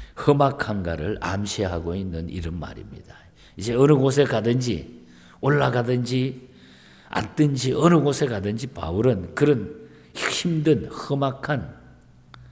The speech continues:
앞길이 험악함이 나타나고 있는 것을 보게 됩니다. 제자들이 스승을 위험한 곳에 가지 못하도록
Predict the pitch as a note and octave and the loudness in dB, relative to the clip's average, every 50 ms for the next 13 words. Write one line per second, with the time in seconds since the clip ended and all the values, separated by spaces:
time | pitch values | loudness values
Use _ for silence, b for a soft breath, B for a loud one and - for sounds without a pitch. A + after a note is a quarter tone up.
0 | B B B B B B B B C3+ C3+ - - - A#2 G#2+ G2+ F#2+ - - - | B B B B B B B B -2 -2 -2 -2 -2 -2 -2 -2 -4 -4 -4 -4
1 | - B2+ B2+ B2+ B2 B2 - - G#2 G#2 G#2+ A#2 C3+ A#2+ E2 B1+ - - - - | -2 0 2 2 0 0 -4 -8 -6 -4 -2 -2 -2 -2 -4 -6 -10 -16 -20 -20
2 | - - - D#2+ F2 - - - E2+ E2 E2 D#2+ E2 D#2 D2+ D2 C#2+ C2+ C2+ C2+ | -20 -14 -10 -8 -8 -8 -6 -6 -6 -6 -6 -6 -6 -6 -6 -8 -10 -10 -12 -12
3 | - - E2 F#2 F#2 - - - D2+ D2+ D2 - - - - - - - - - | -10 -8 -8 -8 -8 -8 -8 -8 -8 -8 -10 -12 -14 -16 -18 -20 -20 -20 -20 -20
4 | - - _ _ _ _ _ _ _ _ _ _ _ B B B B B B B | -20 -20 _ _ _ _ _ _ _ _ _ _ _ B B B B B B B
5 | B B B - A#2 A#2+ A#2+ B2 B2+ B2 A#2+ A#2 A2 G#2 G2+ - - A2+ - - | B B B 4 6 6 8 8 8 8 6 4 2 0 0 0 -2 -2 0 0
6 | C3 A#2+ A#2+ G#2+ F#2+ G2+ A#2+ A#2+ A2+ G#2+ G2+ G#2 G2 F#2 F#2 F2 - F#2 - - | 2 2 2 2 2 4 4 4 4 4 2 -2 -2 -2 -4 -4 -4 -6 -6 -6
7 | G2+ F#2+ F2+ F#2 F2+ F2 G2+ G#2+ G#2+ - A2 A2 G#2+ A#2+ C3 C#3 C3 C3+ | -6 -6 -6 -6 -6 -4 -4 -6 -4 -4 -6 -4 0 2 2 2 0 -2